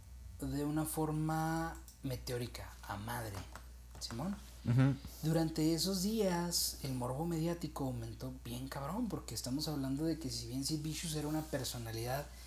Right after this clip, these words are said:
Speaker 1: súper mediática, ahora era el presunto asesino Sid Vicious. Entonces, en una entrevista, incluso él dijo que quería estar bajo tierra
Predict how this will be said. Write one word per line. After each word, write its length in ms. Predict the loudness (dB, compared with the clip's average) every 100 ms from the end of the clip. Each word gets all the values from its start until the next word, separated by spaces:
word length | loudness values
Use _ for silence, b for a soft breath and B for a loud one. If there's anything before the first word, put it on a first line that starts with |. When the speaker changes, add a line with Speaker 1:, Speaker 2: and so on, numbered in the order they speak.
| B B B B
Speaker 1:
súper 440 | 2 2 4 2
mediática, 800 | 4 4 4 2 -2 -2 -2 -2 -6 -4
ahora 400 | 0 2 0 0
era 400 | 0 -2 -2 -6
el 100 | -8
presunto 520 | -6 -4 -4 -4 -2 0
asesino 380 | 2 2 2
Sid 180 | -2 -2
Vicious. 360 | -2 0 -2 -4
Entonces, 420 | -2 0 2 2
en 100 | 2
una 80 | 2
entrevista, 720 | 0 2 4 4 2 0 -2 -4 B B B B B
incluso 360 | -2 2 2 4
él 60 | 2
dijo 200 | 2 0
que 120 | 0
quería 220 | 0 2
estar 320 | 0 -2 -2
bajo 240 | -2 -2 -2
tierra 420 | 2 2 2